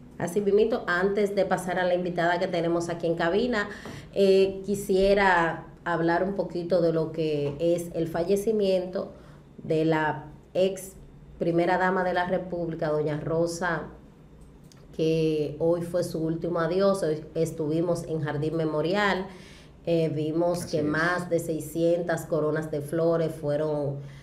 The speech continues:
Speaker 1: eh, entregadas por todo, rodeadas por todo Jardín Memorial. Eh, se le hizo una misa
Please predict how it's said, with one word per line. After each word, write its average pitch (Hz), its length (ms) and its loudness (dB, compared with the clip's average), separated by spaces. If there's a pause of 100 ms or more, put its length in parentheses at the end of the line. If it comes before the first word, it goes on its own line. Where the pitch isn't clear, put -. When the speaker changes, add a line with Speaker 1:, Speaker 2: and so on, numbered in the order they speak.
(280)
Speaker 1:
eh, 151 320 0
entregadas 160 720 2
por 143 220 -6
todo, 170 460 2
rodeadas 170 540 2
por 143 160 -6
todo 165 240 2
Jardín 170 300 0
Memorial. 170 760 0 (480)
Eh, 156 580 2
se 170 100 2
le 156 120 2
hizo 165 260 2
una 170 220 4
misa 175 760 2